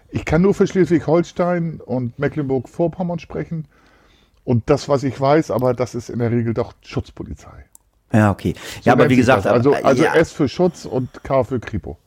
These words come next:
Speaker 2: Ja, aber du bist halt, äh, äh, bist halt, äh, sag ich mal, äh, in, in vielen Dingen halt dein, ich meine, du bist ja auch, also wir haben's ja immer noch nicht ge-, ge-, äh,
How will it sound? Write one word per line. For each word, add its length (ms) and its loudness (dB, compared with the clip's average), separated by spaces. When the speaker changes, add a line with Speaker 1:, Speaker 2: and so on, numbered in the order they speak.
Speaker 2:
Ja, 260 -8
aber 180 -10
du 60 -12
bist 220 -12
halt, 200 -8
äh, 360 -8
äh, 580 -12
bist 300 -4
halt, 180 2
äh, 640 0
sag 240 0
ich 100 -2
mal, 540 0
äh, 40 -2
in, 100 -4
in 180 -4
vielen 340 0
Dingen 240 2
halt 160 0
dein, 240 0
ich 120 -10
meine, 180 2
du 80 0
bist 220 -4
ja 100 0
auch, 160 0
also 260 -2
wir 120 -2
haben's 160 -4
ja 60 -2
immer 120 0
noch 60 2
nicht 320 -4
ge-, 220 -8
ge-, 460 -2
äh, 60 -4